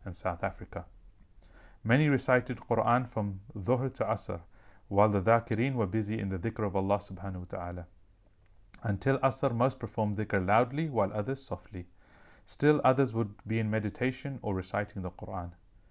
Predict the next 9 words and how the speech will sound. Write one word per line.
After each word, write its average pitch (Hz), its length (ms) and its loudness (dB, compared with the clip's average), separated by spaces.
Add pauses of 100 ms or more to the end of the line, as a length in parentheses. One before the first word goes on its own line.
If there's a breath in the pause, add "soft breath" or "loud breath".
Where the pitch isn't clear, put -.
(380 soft breath)
Talking 151 360 2
was 110 200 0
strictly - 540 -4
forbidden, 98 520 -2 (220)
and 98 120 -2
a 95 40 0
bulletin 113 600 2
clearly 135 480 2
stated, 95 560 -6